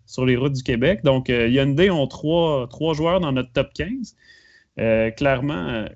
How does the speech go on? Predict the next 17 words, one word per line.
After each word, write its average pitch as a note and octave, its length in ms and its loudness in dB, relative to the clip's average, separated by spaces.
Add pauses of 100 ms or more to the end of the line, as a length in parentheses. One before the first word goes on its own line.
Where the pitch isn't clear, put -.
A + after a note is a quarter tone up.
(120)
clairement, C3+ 320 0
ça D3+ 140 -2
va B2 160 0
bien C3 240 -2
pour C3 300 0
eux. A3+ 180 0 (600)
Euh, A2 720 4
Frédéric, C3+ 640 2
est-ce C#3+ 160 -2
que B2+ 120 4
tu A#2 600 -4
te - 80 -20
souviens D3 520 4
qu'est-ce C#3+ 200 0
qui - 80 -12
s'est C3+ 140 2
passé B2 420 2